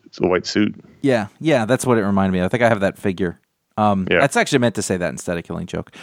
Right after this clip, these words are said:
Speaker 2: Um, you know, I, I, it, and again, that's the thing I like about Clayman. I think the design of this stuff is just super cool and sexy. And even on that other page where she's, you know, in her Suicide Girls pose, uh, you know, the, the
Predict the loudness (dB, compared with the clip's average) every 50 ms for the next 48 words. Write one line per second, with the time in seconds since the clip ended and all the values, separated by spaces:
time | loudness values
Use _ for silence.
0 | -14 -4 0 2 2 2 2 0 -4 -6 -8 _ _ _ _ _ _ _ _ _
1 | _ _ _ _ _ -6 -2 0 2 2 2 0 0 -2 -4 -4 -2 -2 -4 -4
2 | _ _ _ _ _ _ _ _ _ _ _ -4 -4 -2 -2 0 0 0 2 2
3 | 2 2 2 0 0 0 -2 0 2 2 4 4 4 2 2 0 -2 -2 -2 -2
4 | 0 0 2 2 0 0 -2 -4 -6 -6 -10 -4 -4 -4 -2 -2 -2 -2 -2 0
5 | 0 -2 -2 -2 -4 -6 -6 -2 -2 -2 -2 -2 -2 -6 -6 -4 -6 -6 -6 _
6 | _ -10 -6 -6 -2 -2 -2 0 4 4 6 6 4 2 0 0 0 -2 -2 -2
7 | -4 -6 -6 -8 -10 -20 -20 -18 -4 -2 2 2 4 4 4 2 2 2 2 2
8 | 2 2 0 0 0 2 0 0 0 0 -4 -4 -4 -4 -4 -2 -2 -2 -2 -6
9 | -6 -4 -2 -2 -2 -2 -6 -8 _ _ -20 -20 -16 -12 -10 -8 -8 -8 -6 -2
10 | -2 -2 0 0 0 0 2 0 0 0 0 0 0 2 2 2 0 -4 -10 -18
11 | -20 -20 -20 -20 -18 -6 -4 -2 0 2 4 4 2 2 2 0 2 2 0 0